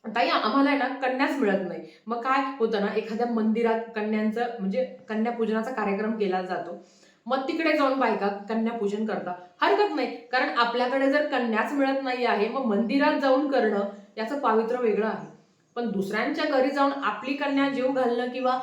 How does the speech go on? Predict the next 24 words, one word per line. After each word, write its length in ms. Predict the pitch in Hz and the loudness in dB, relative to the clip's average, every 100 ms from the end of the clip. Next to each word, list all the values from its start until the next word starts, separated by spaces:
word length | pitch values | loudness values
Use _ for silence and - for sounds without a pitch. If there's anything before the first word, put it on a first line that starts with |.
| - - 247 | -6 -12 -10
तिचा 220 | 254 269 | -2 2
मानपान 500 | 254 254 269 269 269 | 2 2 0 0 2
करणं, 340 | 233 208 294 | 0 0 0
तर 100 | 339 | 0
हे 200 | 320 302 | 0 -2
चुकीचं 320 | 226 202 190 | -2 -4 -4
आहे. 460 | 170 165 - - - _ | -6 -8 -14 -20 -20 _
तुमच्याकडे 540 | 262 254 294 285 262 269 | -8 4 4 6 4 4
जर 80 | 285 | 2
एक 420 | - 247 311 370 | 4 4 6 6
जरी 320 | 392 381 392 | 6 8 8
कन्या 300 | 302 269 262 | 6 4 2
आली, 280 | 214 214 220 | 4 4 4
आणि 200 | 226 269 | 0 -2
खरं 120 | 285 | -2
सांगू 260 | 277 285 302 | 0 0 0
का, 160 | 269 277 | -2 -2
तुमच्या 300 | 285 269 349 269 | 0 2 2 2
वास्तूमध्ये 600 | 247 - 349 311 285 - | 0 -2 -2 0 0 0
एक 440 | - - - 392 | 0 0 0 0
तरी 140 | 370 | 2
कन्या 300 | 320 277 262 | 2 2 0
आली 180 | 226 220 | 2 2
पाहिजे. 380 | 202 180 180 | 2 -2 -2